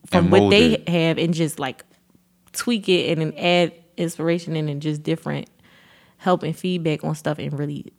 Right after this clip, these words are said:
Speaker 1: see something blossom. That just goes back to me helping. Like, I really mentor a lot of people. Right now, I have a girl. She's staying at my house. She's from North Carolina. She's a designer. She came up here a month ago. And I, I've done this where I'm,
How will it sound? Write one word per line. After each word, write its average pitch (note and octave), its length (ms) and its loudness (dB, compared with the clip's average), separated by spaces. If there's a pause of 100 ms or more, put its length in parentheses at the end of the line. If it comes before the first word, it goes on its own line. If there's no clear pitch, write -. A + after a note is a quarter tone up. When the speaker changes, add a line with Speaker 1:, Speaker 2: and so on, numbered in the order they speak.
Speaker 1:
see - 160 -10
something - 360 -8
blossom. - 480 -8
That F#3 220 0
just F3 180 -4
goes F3 180 0
back D#3+ 200 -2
to - 100 -10
me D#3+ 100 -2
helping. F3 240 0
Like, D3 160 -6
I D#3 100 4
really F3+ 280 2
mentor F3 340 2
a E3+ 40 2
lot E3 140 2
of D#3 80 -4
people. G#3 220 -4
Right E3 160 2
now, G3+ 180 2
I G3+ 40 0
have E3+ 360 0
a E3 80 0
girl. F3 400 -2
She's F3+ 220 -10
staying D#3 220 -6
at - 60 -6
my F3 100 -6
house. E3+ 160 -4
She's F#3 120 -10
from - 160 -4
North D#3+ 140 -6
Carolina. D#3 340 -8
She's - 180 -12
a D#3+ 60 -8
designer. D3 520 -4 (600)
She - 160 -8
came G3 140 2
up E3+ 160 -2
here F3+ 120 6
a D#3+ 40 4
month F3 240 2
ago. D3+ 320 -4 (300)
And A#3 120 8
I, B3 220 8
I've A#3 240 6
done B3+ 180 8
this A3 180 6
where F3+ 140 6
I'm, F3 260 6